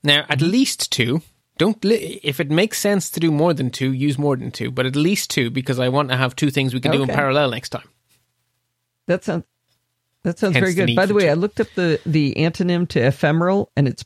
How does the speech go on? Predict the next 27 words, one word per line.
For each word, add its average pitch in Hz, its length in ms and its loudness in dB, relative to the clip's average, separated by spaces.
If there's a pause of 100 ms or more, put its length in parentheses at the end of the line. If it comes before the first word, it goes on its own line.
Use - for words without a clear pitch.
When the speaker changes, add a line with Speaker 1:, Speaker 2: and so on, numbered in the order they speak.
Speaker 2:
permanent. 180 680 -2 (2000)
<laughs> - 20 -16 (400)
Speaker 1:
Oh, 302 140 2
well, 285 120 -2
that's 349 200 -2
very 123 200 2
boring. 185 340 -2
Speaker 2:
Yeah, 143 100 2 (400)
but, - 80 -4
uh, 143 160 0
sorry 143 380 2
for 135 200 -4
everybody 135 420 0
who's 127 140 -2
already 127 280 2
halfway 131 340 2
through 135 200 -2
writing 127 300 4
their, 123 260 2
their 120 400 0 (420)
snarky 131 480 0
emails 123 360 2
to 120 180 2
us 117 100 0
saying, 117 220 -2
"You 120 100 2
moron." 113 520 0